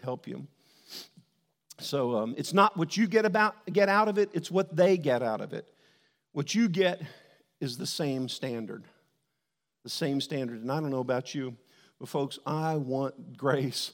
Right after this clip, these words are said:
<laughs> I want mercy. I want an abundance of the, the, the love and compassion of Almighty God. Amen? Amen. Anybody ever watch YouTube? Come on. <laughs>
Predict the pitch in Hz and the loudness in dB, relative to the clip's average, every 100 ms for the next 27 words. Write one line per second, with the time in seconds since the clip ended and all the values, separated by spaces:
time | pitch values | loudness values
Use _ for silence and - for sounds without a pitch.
0 | - - - 180 175 143 156 151 143 143 | -14 -16 -8 -2 -2 0 0 0 0 0
1 | 135 - - 123 113 - - 165 170 180 | 0 -2 -6 -8 -12 -20 -14 -6 -2 0
2 | 160 156 139 135 123 156 156 127 120 - | 0 2 2 0 2 2 4 2 0 -4
3 | - 135 - - 135 135 117 - 156 156 | -6 -8 -12 -10 -2 -2 -2 -2 0 4
4 | 156 175 165 143 135 139 165 - - 185 | 6 6 6 2 0 0 -2 -2 -4 0
5 | 180 170 - 127 - - - 143 156 156 | 2 2 -2 -8 -10 -12 -4 0 2 2
6 | 143 139 131 151 139 131 139 180 269 277 | 2 0 0 0 2 0 4 4 4 2
7 | - _ _ _ _ _ _ 170 160 170 | -8 _ _ _ _ _ _ -8 -4 -4
8 | 170 - _ 208 311 254 202 185 180 180 | -6 -16 _ -4 0 2 2 0 -2 -6
9 | 156 165 156 156 _ _ _ _ _ _ | -6 -6 -6 -12 _ _ _ _ _ _
10 | _ _ _ _ _ _ _ _ _ _ | _ _ _ _ _ _ _ _ _ _
11 | _ _ _ _ _ - 156 110 110 - | _ _ _ _ _ -4 -2 -2 -6 -12
12 | 131 | -12